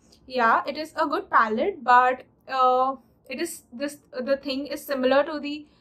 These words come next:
uh, Sugar Plum palette. It does not offer a lot of variety. So yeah, so the ra-,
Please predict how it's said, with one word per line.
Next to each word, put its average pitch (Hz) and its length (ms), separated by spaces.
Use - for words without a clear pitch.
uh, 233 300
Sugar 294 300
Plum 285 300
palette. 262 320
It 269 180
does 240 220
not 240 300
offer 254 240
a 262 100
lot 226 160
of 233 140
variety. 226 720
So 226 800
yeah, 233 240
so 262 120
the 247 140
ra-, 247 200